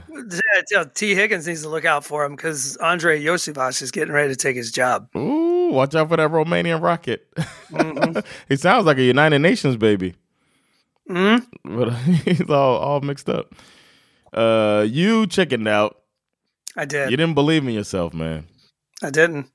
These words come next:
Speaker 2: That's one thing I learned as an air traffic controller. You gotta believe in your decisions, man. Have conviction.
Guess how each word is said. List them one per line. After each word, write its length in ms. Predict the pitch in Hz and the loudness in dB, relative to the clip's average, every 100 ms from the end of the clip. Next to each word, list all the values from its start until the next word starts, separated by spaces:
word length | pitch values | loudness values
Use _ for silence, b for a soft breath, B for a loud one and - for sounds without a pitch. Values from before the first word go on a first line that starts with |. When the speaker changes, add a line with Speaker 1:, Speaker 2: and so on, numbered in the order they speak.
| _ | _
Speaker 2:
That's 120 | - 131 | -8 0
one 200 | 151 165 | 0 2
thing 120 | 151 | 2
I 40 | |
learned 460 | 143 147 143 113 104 | 4 4 4 2 -2
as 200 | 98 104 | -2 -2
an 80 | 107 | 0
air 80 | |
traffic 280 | 104 110 90 | 0 -2 -4
controller. 320 | 92 107 92 | -6 -2 -2
You 60 | 92 | 0
gotta 200 | 110 113 | 0 0
believe 320 | 104 107 98 | 2 0 0
in 100 | 98 | -2
your 120 | 92 87 | -2 -4
decisions, 500 | 87 - 87 80 76 | -4 -4 -4 -6 -6
man. 300 | 78 78 - | -6 -8 -4
Have 200 | 110 107 | 0 0
conviction. 640 | - 110 110 - 78 69 | 0 2 2 0 -6 -10